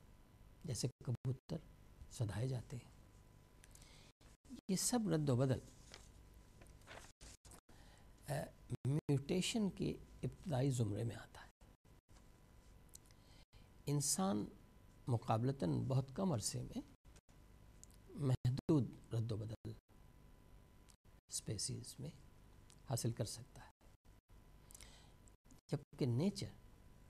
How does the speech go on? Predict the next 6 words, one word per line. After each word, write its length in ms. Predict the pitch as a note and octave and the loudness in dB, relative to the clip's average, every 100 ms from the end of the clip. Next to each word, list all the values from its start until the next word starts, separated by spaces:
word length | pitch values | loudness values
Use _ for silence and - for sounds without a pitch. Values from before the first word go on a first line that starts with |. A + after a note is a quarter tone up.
| - - - - - - - - - - - | -20 -20 -20 -20 -20 -20 -20 -20 -20 -16 -8
बेइंतहा 920 | C#3+ D#3+ D3 C3+ - C3 C3+ F#3 F3 F#3 - | -4 0 0 0 -2 -6 -2 -2 -2 -6 -4
तवील 260 | C#3 F#3 | -2 0
अरसे 360 | E3+ - - D3 | 0 -4 -6 -6
पर 260 | - - C#3+ | -6 -6 -4
मुहित 380 | A#2+ C#3 - | -4 -6 -8
है 120 | - | -14